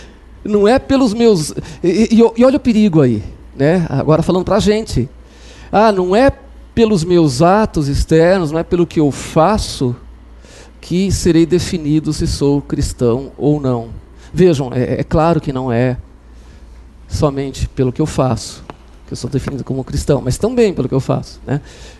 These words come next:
Mas o existencialista cristão vai dizer, "Não, não é pelo, pelos meus atos que eu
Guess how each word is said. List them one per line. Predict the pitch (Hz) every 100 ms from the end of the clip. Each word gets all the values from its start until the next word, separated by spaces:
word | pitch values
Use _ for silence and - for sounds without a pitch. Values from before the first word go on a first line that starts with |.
| -
Mas | 139 151 170 175
o | 190
existencialista | - 226 - 214 208 -
cristão | 214 - 220
vai | 226
dizer, | 240 190 208
"Não, | 180 180
não | 147 156
é | 170 269
pelo, | - 220 175 147 - - -
pelos | 165
meus | 147 151 117
atos | 170 247 254 170 -
que | -
eu | 170 165